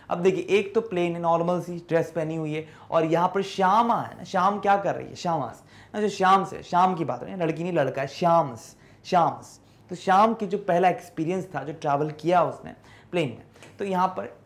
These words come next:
हम कह सकते हैं कि was है तो था है, तो पास्ट का वर्ड हो गया।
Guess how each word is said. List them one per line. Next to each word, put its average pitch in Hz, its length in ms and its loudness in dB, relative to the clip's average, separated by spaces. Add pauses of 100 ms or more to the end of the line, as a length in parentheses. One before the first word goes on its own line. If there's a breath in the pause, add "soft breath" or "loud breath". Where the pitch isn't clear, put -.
(120)
हम 175 140 -8
कह 180 160 -2
सकते 185 320 -4
हैं 170 100 -10
कि 175 100 -8
was 143 300 2
है 156 60 -6
तो 180 100 -6 (160)
था 143 80 2
है, 117 120 -2
तो - 100 -10
पास्ट 156 360 0
का 170 60 -2
वर्ड 160 220 0
हो 160 100 -4
गया। 147 180 -2